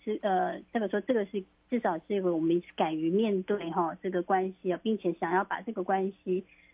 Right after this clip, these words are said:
这个做一个结束哈，这个是很好的哈。那如果说你在同时已-，也已经这个很有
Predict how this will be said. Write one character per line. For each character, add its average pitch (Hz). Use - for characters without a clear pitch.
这 190
个 175
做 202
一 180
个 175
结 175
束 196
哈， 185
这 233
个 269
是 -
很 196
好 202
的 175
哈。 180
那 311
如 254
果 233
说 226
你 208
在 226
同 196
时 180
已-， 170
也 214
已 214
经 220
这 208
个 175
很 185
有 180